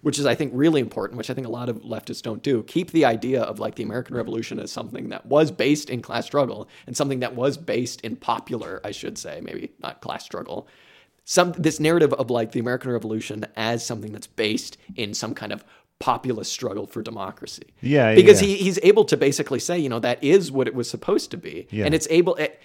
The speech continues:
Speaker 2: We
Speaker 1: I think it's
Speaker 2: don't
Speaker 1: really able to come across as very, like, easily digestible to the average
Speaker 2: Sure.
Speaker 1: American, as opposed
Speaker 2: It
Speaker 1: to
Speaker 2: does,
Speaker 1: just, like, a basic, like,
Speaker 2: it does feel
Speaker 1: class
Speaker 2: like you,
Speaker 1: struggle kind
Speaker 2: you,
Speaker 1: of
Speaker 2: there
Speaker 1: thing.
Speaker 2: is a great potentiality for you to lose some of the romance of this,
Speaker 1: Mm.
Speaker 2: and you can maintain it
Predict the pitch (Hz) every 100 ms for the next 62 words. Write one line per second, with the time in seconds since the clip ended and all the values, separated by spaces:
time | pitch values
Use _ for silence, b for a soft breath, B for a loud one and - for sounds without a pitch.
0 | b 135 185 180 160 156 190 180 - 143
1 | 139 - - 135 - - 117 110 - -
2 | 107 98 120 117 113 107 104 123 107 98
3 | 92 - - _ _ _ - 175 143 139
4 | 127 120 110 107 110 - 120 104 - 110
5 | 101 98 107 - 101 - 92 - 87 123
6 | 127 131 120 151 113 117 120 113 107 101
7 | 104 - 92 - 92 120 156 - - 135
8 | 120 123 107 98 - 120 117 - 123 131
9 | 135 135 104 117 110 107 107 104 101 98
10 | 104 98 - 98 101 104 98 - 95 82
11 | 85 98 87 76 - - - 52 - -
12 | - _ _ _ 113 92 - - 95 90
13 | 90 - 95 90 85 - 104 80 55 -